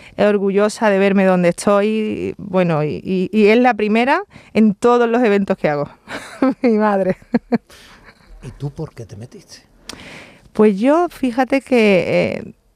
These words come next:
Speaker 1: me metí porque necesitaba dar un, un vuelco a, a mi vida. El camino que, que tenía, era, yo era feliz, era muy feliz. Como he dicho antes, verdad que los mercadillos en aquel entonces iban muy bien.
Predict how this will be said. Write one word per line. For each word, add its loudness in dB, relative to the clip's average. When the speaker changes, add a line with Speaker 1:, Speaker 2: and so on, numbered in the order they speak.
Speaker 1:
me 4
metí 2
porque 2
necesitaba 0
dar 0
un, -2
un 4
vuelco 2
a, -6
a -2
mi 2
vida. -4
El -6
camino 2
que, 0
que -2
tenía, 2
era, -2
yo -4
era 0
feliz, -4
era 0
muy 2
feliz. -4
Como 0
he 4
dicho 0
antes, -2
verdad 2
que 2
los 4
mercadillos 2
en 4
aquel 2
entonces 0
iban 2
muy 2
bien. 2